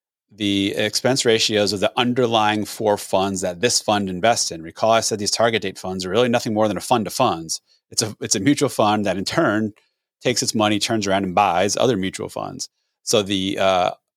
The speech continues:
expense ratios of the underlying mutual funds are, are therefore, in effect, the fees that you pay as a, as a holder of this target date retirement fund. And I'll get into the four funds a little more particular. Uh,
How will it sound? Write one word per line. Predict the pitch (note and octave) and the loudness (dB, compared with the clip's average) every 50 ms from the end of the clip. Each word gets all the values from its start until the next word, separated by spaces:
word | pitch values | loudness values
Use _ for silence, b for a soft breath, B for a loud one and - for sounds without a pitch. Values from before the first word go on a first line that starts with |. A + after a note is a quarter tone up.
| _ _ _ _ _ | _ _ _ _ _
expense | C3 - - C3+ C#3 - | -6 -2 0 0 2 2
ratios | C3+ A#2+ A2 - A2+ G2+ F#2+ G#2 | 2 2 2 0 -2 -2 -2 -2
of | F#2 | -4
the | - - - | -2 -2 0
underlying | C#3 D#3 E3 D#3+ A#2 A2 G#2 G2 F#2 | 0 0 0 2 2 2 2 2 0
mutual | G#2 C3+ C#3 - A2 | 0 0 0 0 -2
funds | F#2 - G2 F2+ F2 F2 F2 F2+ F2+ - | -2 -2 -2 -2 -2 -2 -2 -4 -4 0
are, | - G2+ F#2 F2+ F#2+ - | 0 2 2 2 0 -2
are | G2 F#2+ | -2 0
therefore, | F#2+ G2 G2+ - - G2 F#2 F2+ | 0 0 -2 -2 0 0 2 2
in | - - F#2 | 0 0 -2
effect, | F2+ - G2+ G2 - | -4 -4 -4 -6 -6
the | - - - - | -10 -20 -6 -2
fees | - G3 D#3 G2+ F#2 F2+ F#2+ A2+ B2+ - - _ _ _ _ _ _ - | 0 2 2 2 0 -2 -2 -2 -2 -2 -4 _ _ _ _ _ _ -6
that | G2 F#2 | -6 -4
you | F2+ F2+ A#2+ D#3 | 0 2 2 2
pay | D#3 - G2+ G2 F#2 F2+ E2+ F2 F2+ F#2 - b b b b _ _ - | 2 0 0 2 2 2 2 0 -2 -4 -8 b b b b _ _ -2
as | G#2+ G2 F#2 F#2+ | -2 0 2 2
a, | F#2 F2 - | 2 2 2
as | - F2+ E2+ | 2 0 0
a | F2+ | -2
holder | - - A2 A2 G#2+ G#2+ G2+ | -2 0 0 2 2 2 2
of | G2 G2 F2 | 0 0 0
this | F#2 - | 0 0
target | - - F#2+ F2+ F2+ - | 0 0 -2 -4 -4 -6
date | F#2+ - | -6 -6
retirement | - - - - F2+ F2+ F2+ - - | -8 -8 -6 -4 -4 -4 -6 -8 -10
fund. | - F2+ F2+ - | -12 -10 -8 -2
And | F#2 G2 | 0 2
I'll | G2 G2 | 2 4
get | G2 G2+ | 4 2
into | G2 G2 - - | 2 0 -2 -4
the | G2 | -6
four | - - G2 F2+ | -4 -2 -2 -2
funds | - - G2 F2+ F2 F2 | -2 -4 -4 -4 -4 -4
a | - | -4
little | F#2+ G2 G2+ F#2+ F#2 F#2+ | -6 -10 -14 -18 -20 _
more | F#2 F#2 F#2+ - _ _ _ | -12 -12 -12 -12 _ _ _
particular. | - - F#2+ - G2+ G2 F#2 F#2 - b b b b b b b b b b b b _ - | -8 -6 -6 -4 -4 -4 -4 -6 -8 b b b b b b b b b b b b _ 0
Uh, | A2+ G#2 G2 | 2 4 4